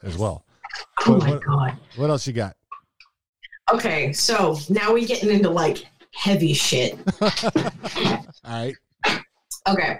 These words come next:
Speaker 2: So the show properly opens, you know, quite aside from the cold open, it opens with a very explicit demonstration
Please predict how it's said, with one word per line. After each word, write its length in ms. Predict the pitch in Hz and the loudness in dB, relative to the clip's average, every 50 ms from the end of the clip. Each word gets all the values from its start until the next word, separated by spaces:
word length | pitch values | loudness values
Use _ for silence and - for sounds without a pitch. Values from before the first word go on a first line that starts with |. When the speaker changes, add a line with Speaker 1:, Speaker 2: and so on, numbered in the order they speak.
| - _ _ _ _ - - _ _ - - _ - - - - - - - - _ - | -10 _ _ _ _ -20 -20 _ _ -20 -20 _ -20 -20 -18 -16 -16 -16 -16 -16 _ -6
Speaker 2:
So 420 | - - 247 226 196 - - - _ _ _ _ _ _ _ _ _ - - | -2 2 2 2 2 0 -2 -8 _ _ _ _ _ _ _ _ _ -10 -2
the 160 | - 185 214 | 2 2 2
show 640 | 214 - - - 349 349 370 370 349 339 330 - - _ _ _ _ _ _ - | 2 2 2 2 4 4 4 6 4 4 2 0 -4 _ _ _ _ _ _ -10
properly 800 | - - 240 220 220 220 175 165 151 135 110 120 120 - - _ _ _ _ - | -4 0 0 0 0 0 0 0 0 2 0 0 0 -2 -4 _ _ _ _ 0
opens, 460 | 180 165 147 - - - - - - - | 0 0 0 0 -2 -4 -2 -2 0 2
you 60 | 151 | 2
know, 80 | 143 | 2
quite 200 | 135 - 220 202 | 2 2 2 2
aside 320 | 196 196 - 190 180 170 170 | 2 2 2 2 0 2 4
from 120 | 180 180 | 4 4
the 60 | 160 | 4
cold 220 | 147 - 165 147 143 | 4 2 2 2 4
open, 400 | 139 135 - 131 123 - - - _ _ - | 2 2 0 0 -2 -2 -2 -4 _ _ -2
it 180 | - 190 - - - | 0 0 2 2 2
opens 520 | 190 208 214 214 208 254 233 226 226 - | 2 2 2 2 2 2 2 2 2 2
with 480 | 180 185 170 160 165 165 - - - - _ _ _ _ _ _ _ _ - | 2 2 4 4 2 2 -2 -6 -12 -16 _ _ _ _ _ _ _ _ 2
a 120 | 175 165 151 | 2 2 2
very 400 | 151 - 185 190 196 208 220 220 | 2 0 0 2 4 4 4 2
explicit 680 | 202 - - - - - 196 185 185 - 175 151 - | 2 0 -2 -4 -2 0 0 0 0 0 -2 -2 0
demonstration 1040 | - 175 165 175 175 180 175 - - 175 151 143 139 - - 143 135 127 127 135 135 | 0 2 4 4 4 4 2 2 0 2 2 2 2 2 2 2 2 2 2 0 0